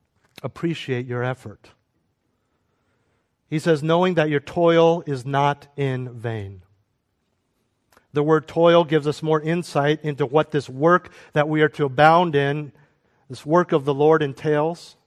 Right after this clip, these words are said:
It refers to effort or labor. Labor is how the N I V and E S V translate it. This is not just any work, but labor that involves great exertion.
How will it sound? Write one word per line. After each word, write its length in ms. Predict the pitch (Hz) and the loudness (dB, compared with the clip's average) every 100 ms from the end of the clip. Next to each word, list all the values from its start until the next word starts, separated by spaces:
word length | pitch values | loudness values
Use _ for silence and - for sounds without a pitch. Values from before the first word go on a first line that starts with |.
| _ _ _ _ _ _ _ _ _ _ _ _ | _ _ _ _ _ _ _ _ _ _ _ _
It 120 | 151 | -2
refers 440 | 156 160 - 180 175 | 0 0 2 2 2
to 140 | 160 - | -4 2
effort 520 | 180 - 156 117 - - | 4 4 0 -2 -6 -4
or 140 | 151 | -2
labor. 500 | 143 160 180 147 101 - _ _ _ _ _ _ _ _ _ _ | 2 4 4 2 -4 -12 _ _ _ _ _ _ _ _ _ _
Labor 320 | 135 147 143 131 | -2 -2 0 -4
is 100 | 120 | -2
how 160 | 127 | -2
the 140 | 127 135 | -2 -6
N 140 | 135 | -4
I 120 | 131 | -4
V 200 | 123 139 | -4 -4
and 160 | 131 135 | -4 -4
E 180 | 139 135 | -4 -4
S 120 | 120 | -4
V 180 | 135 131 | -8 -8
translate 560 | - 110 104 98 92 | -10 -12 -12 -18 -20
it. 100 | 80 _ _ _ _ _ _ _ _ _ _ _ _ _ _ _ - | -20 _ _ _ _ _ _ _ _ _ _ _ _ _ _ _ -4
This 180 | 170 180 | -2 -2
is 140 | 156 | 0
not 200 | 165 170 | 2 2
just 200 | 160 - | -2 -6
any 240 | 160 165 165 | -2 0 0
work, 400 | 143 156 170 - | 4 4 4 0
but 180 | 143 147 | -6 -2
labor 600 | 143 165 180 165 180 180 | 0 4 4 4 2 2
that 200 | 151 139 | 2 0
involves 840 | 139 131 156 160 165 165 143 - _ _ 143 | -4 -4 -2 0 0 -2 -8 -20 _ _ -18
great 420 | 120 135 165 170 - | -8 0 0 0 -6
exertion. 720 | 139 123 113 127 - 98 87 | -10 -10 -8 -8 -8 -16 -20